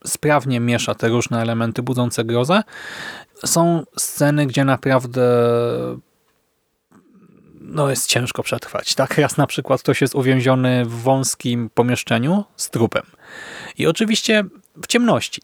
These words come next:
tak? <laughs> Klaustrofobia, ciemność z jakimś tam kiepskim punktowym źródłem światła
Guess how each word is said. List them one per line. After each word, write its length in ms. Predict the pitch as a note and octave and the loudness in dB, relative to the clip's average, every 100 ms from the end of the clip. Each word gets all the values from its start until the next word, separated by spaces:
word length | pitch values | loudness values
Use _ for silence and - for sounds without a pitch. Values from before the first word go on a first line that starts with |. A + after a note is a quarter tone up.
| - | -2
tak? 420 | D#3+ D#3 - - | 0 0 0 0
<laughs> 180 | - A#3 | 0 0
Klaustrofobia, 720 | G#3 G#3+ - E3+ F#3+ F3+ D#3+ | 2 2 2 2 4 4 2
ciemność 640 | - D3+ D#3 D3 C#3 - B2 | 2 0 2 2 0 0 -2
z 80 | B2+ | 0
jakimś 240 | C3 C3 - | 0 -2 0
tam 180 | B2+ | -2
kiepskim 480 | B2+ C#3 - - B2 | 2 0 -2 -4 -4
punktowym 500 | - A#2+ - A#2+ A#2 | -2 -2 0 2 2
źródłem 300 | A2 A#2 A#2 | 2 0 0
światła 460 | - A#2+ A2 D#3+ | 0 -2 0 2